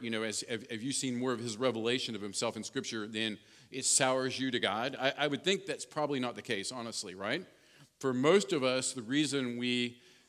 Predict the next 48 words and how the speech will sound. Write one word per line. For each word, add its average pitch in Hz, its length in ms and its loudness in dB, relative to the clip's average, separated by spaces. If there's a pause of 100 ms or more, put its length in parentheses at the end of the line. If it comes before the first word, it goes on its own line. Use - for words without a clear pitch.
(140)
are, 117 440 4
uh, 110 220 0 (180)
we 123 140 -6
lack 131 400 4
awe 120 360 6
of 101 120 -8
God 113 320 2
and 110 100 -6
we 117 80 -4
lack 113 220 0
wonder 117 400 -2
of 98 80 -6
God 113 300 2
is 110 120 -6
because 120 440 -4
of 95 80 -12
other 117 260 -4
people 113 460 -8 (500)
and 123 140 0
because 120 260 -4
of 104 80 -6
situations 131 680 0
that 120 100 -2
have 107 100 -6
happened 139 480 0 (260)
and 117 140 -8
people 143 240 -2
who 120 140 0
have 104 120 -2 (140)
hurt 156 160 0
us 123 160 0
and 104 140 -8
damaged 127 480 0
us, 107 300 -4 (280)
and 123 140 -6
how 131 180 4
that 120 160 0
we, 156 140 8
even 147 420 6
in 135 220 -2
the 120 60 0
church, 151 520 0 (240)
have 131 100 -2
had 127 300 -2
bad 135 240 8
experiences 131 720 -2
where 120 160 -2
we 123 380 2